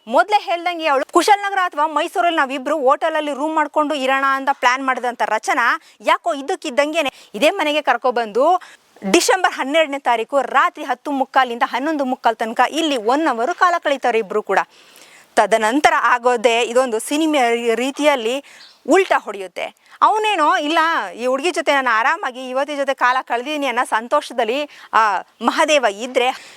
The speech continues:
ರಚನಾ ಫೋನ್ ಬತ್ತು ಅಂತ ಹೊರಗಡೆ ಹೋಗಿರ್ತಾಳೆ. ಒನ್ ಅವರ್ ಆದ್ಮೇಲೆ ರಚನನ ತಾಯಿ ಮಾಲ್ತಿ ಹಾಗೂ ಅವ್-, ಅವ್ರ ಜೊತೆ ಮೂವರು ಯುವಕರು ಬರ್ತಾರೆ. ಅಂದ್ರೆ ದಿನೇಶ, ಸಚ್-, ಸುಚಿತ್ ಮತ್ತೆ ದರ್ಶನನ ಮೂರು ಜನ, ಮ-, ರಚನನ ತಾಯಿ,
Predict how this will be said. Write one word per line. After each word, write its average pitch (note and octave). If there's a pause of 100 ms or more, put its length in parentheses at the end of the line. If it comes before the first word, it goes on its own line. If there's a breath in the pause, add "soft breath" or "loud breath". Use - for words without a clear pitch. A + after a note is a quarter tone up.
(160 loud breath)
ರಚನಾ A4
ಫೋನ್ G#4
ಬತ್ತು G4+
ಅಂತ E4+
ಹೊರಗಡೆ D#4
ಹೋಗಿರ್ತಾಳೆ. C#4+
ಒನ್ C#4
ಅವರ್ G4+
ಆದ್ಮೇಲೆ B3+ (160)
ರಚನನ E4
ತಾಯಿ D4+
ಮಾಲ್ತಿ D4
ಹಾಗೂ C#4
ಅವ್-, D4+
ಅವ್ರ D4
ಜೊತೆ B3+ (260 soft breath)
ಮೂವರು F#4
ಯುವಕರು C4
ಬರ್ತಾರೆ. A3
ಅಂದ್ರೆ C#4
ದಿನೇಶ, E4+ (500)
ಸಚ್-, B3
ಸುಚಿತ್ E4 (240)
ಮತ್ತೆ C4+
ದರ್ಶನನ D#4
ಮೂರು D#4
ಜನ, A#3 (280)
ಮ-, G#3 (220 soft breath)
ರಚನನ E4
ತಾಯಿ, A3+